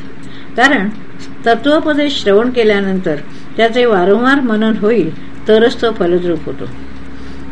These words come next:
तोच उपदेश अनादराने श्रवण करणाऱ्या किंवा त्यावर मनन न करणाऱ्या मूढाच्या पदरात ऐकण्याच्या श्रमाशिवाय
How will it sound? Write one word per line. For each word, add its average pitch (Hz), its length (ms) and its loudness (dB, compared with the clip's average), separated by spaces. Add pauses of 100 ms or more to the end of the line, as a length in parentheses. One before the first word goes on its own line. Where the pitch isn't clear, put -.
(120)
तोच 285 240 4
उपदेश 226 460 2 (220)
अनादराने 294 720 4
श्रवण 220 360 2
करणाऱ्या 190 500 0 (340)
किंवा 262 320 6 (320)
त्यावर 254 300 4 (100)
मनन 220 540 2
न 226 80 0
करणाऱ्या 220 560 2 (360)
मूढाच्या 277 520 4
पदरात 226 360 0 (300)
ऐकण्याच्या 240 600 2
श्रमाशिवाय 202 680 0